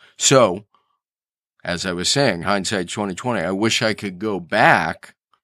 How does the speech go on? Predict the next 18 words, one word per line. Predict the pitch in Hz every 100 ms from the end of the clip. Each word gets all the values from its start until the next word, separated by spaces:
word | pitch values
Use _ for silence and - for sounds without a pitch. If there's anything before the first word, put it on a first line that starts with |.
| _ _ _ _ - -
They | 131
thought | 190 127 107
that | 110
was | 101 95
clever | - 113 110
enough | 107 123 170
story | - 113 98 98
that | 95 98
I | 98
had | 101 101
a, | 98 95 - - - - 120 - -
<laughs> | -
I | 101
had | 117
a | 113
green | 98 101 120 170 156 -
light | 98 101 98 98
story. | - - 98 90 87 85 101